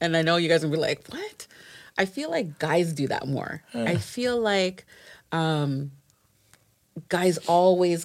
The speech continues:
Speaker 1: wanna leave it where there's that chance that they can still get back in if they want
Speaker 2: Right.
Speaker 1: to, if they need to.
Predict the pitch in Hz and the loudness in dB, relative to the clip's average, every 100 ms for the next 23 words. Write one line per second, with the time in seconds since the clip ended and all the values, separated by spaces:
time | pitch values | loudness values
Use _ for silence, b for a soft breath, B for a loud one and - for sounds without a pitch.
0 | - 170 160 156 147 143 156 160 175 151 | -6 -2 2 2 2 0 0 2 2 2
1 | 143 139 139 135 104 - - 180 165 160 | 0 2 0 0 -4 -6 -8 -2 -2 0
2 | - - 151 147 135 - - 151 135 185 | 0 0 -2 -2 -6 -6 -2 -4 0 -2
3 | 156 - - - 139 135 - 147 143 127 | -2 -4 -8 -8 -6 -6 0 0 2 2
4 | 95 90 120 - 147 139 120 - | 4 2 0 0 -2 -2 -6 -10